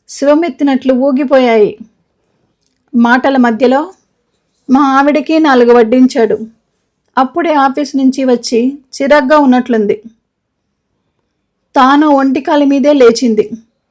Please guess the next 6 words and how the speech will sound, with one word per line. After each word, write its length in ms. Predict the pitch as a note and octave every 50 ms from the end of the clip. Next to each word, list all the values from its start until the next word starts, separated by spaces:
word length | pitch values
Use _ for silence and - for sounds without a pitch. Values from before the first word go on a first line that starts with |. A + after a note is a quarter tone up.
| _ _ _ _ _ _ _ -
మాధవి 540 | B3+ A#3+ B3 C4 D4 C4 D4+ D#4+ C#4 C#4 C#4+
చిన్నపిల్ల 720 | E4 - _ _ - - C4 B3+ C#4 D#4+ D#4+ D#4+ D4 D4 C#4
కాదు, 400 | C4+ B3 A3+ B3 A3 A#3 A3 A#3 - _ _ _ _ _ _ _ _ _ _ _ _ - -
నాలుగు 320 | B3+ C4 C4 C4 B3+ B3+
దెబ్బలేసి 540 | A#3+ A#3 B3+ A#3 A#3+ D4+ D4+ D#4+ D#4 - E4
చెప్పడానికి. 720 | C4 - C4 B3+ - C#4 D4 D4 C4+ C4 B3+ - B3